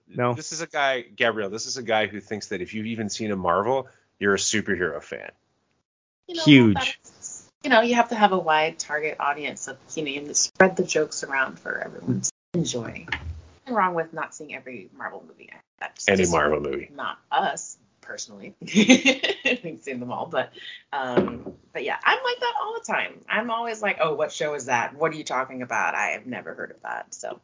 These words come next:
Speaker 2: Dude, not like Chris, but that's very, she's, see, Chris, this is why, what a great partner, how nice she is. She's giving everyone the benefit of the doubt. She's like, "Oh, Ben's funny sometimes." And she's like,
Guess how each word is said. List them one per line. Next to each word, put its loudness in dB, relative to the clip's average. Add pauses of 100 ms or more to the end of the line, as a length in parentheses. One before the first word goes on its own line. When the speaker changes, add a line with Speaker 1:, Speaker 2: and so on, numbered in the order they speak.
(100)
Speaker 2:
Dude, -8
not 4
like 6
Chris, -2
but -14
that's 2
very, 6
she's, -2
see, 6
Chris, 6
this -4
is -4
why, 6
what -4
a -2
great 2
partner, 0
how 4
nice 2
she -4
is. -2
She's -4
giving 2
everyone 6
the -2
benefit 2
of -16
the -8
doubt. 4 (240)
She's 6
like, 6
"Oh, 2
Ben's 2
funny 2 (140)
sometimes." -2
And -14
she's -8
like, -4